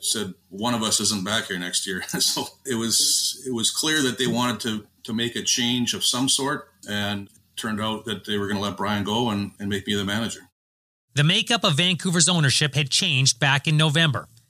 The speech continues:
Speaker 2: The Aquilini family had purchased G M Place and fifty percent of the Canucks from John McCaw.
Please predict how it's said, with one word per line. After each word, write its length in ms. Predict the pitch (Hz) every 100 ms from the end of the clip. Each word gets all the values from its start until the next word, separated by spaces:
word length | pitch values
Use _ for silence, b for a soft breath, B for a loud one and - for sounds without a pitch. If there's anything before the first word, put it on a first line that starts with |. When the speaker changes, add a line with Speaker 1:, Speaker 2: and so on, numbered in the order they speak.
| _ -
Speaker 2:
The 100 | 135
Aquilini 640 | 160 165 190 202 185 147
family 340 | 143 123 139
had 160 | 156 147
purchased 420 | 160 175 190 -
G 220 | - 170 180
M 120 | 180
Place 340 | - 127 135 -
and 120 | 151
fifty 320 | - 202 226
percent 380 | 208 202 180 165
of 80 | 151
the 80 | 196
Canucks 400 | 185 139 135 -
from 180 | 165
John 300 | 131 131 131
McCaw. 440 | 139 143 185 117